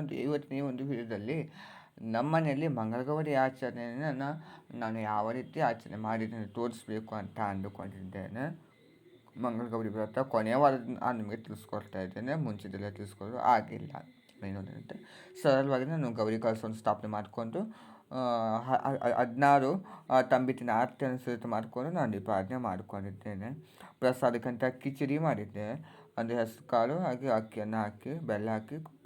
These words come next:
ಪ್ರಸಾದ ಮಾಡಿದ್ದೆ. ತಾಂಬೂಲವನ್ನು ಸಹ ಇಟ್ಟಿದ್ದೇನೆ, ಗೌರಿಗೆ ಮಡ್ಲಕ್ಕಿಯನ್ನು ಇಟ್ಟಿದ್ದೇನೆ, ಹದಿನಾರು ಎಲೆಗೆ ಜವಸ್ಸು ಹಾಕಿದ್ದೇನೆ.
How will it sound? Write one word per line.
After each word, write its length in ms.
ಪ್ರಸಾದ 360
ಮಾಡಿದ್ದೆ. 540
ತಾಂಬೂಲವನ್ನು 500
ಸಹ 120
ಇಟ್ಟಿದ್ದೇನೆ, 400
ಗೌರಿಗೆ 440
ಮಡ್ಲಕ್ಕಿಯನ್ನು 680
ಇಟ್ಟಿದ್ದೇನೆ, 380
ಹದಿನಾರು 500
ಎಲೆಗೆ 320
ಜವಸ್ಸು 460
ಹಾಕಿದ್ದೇನೆ. 520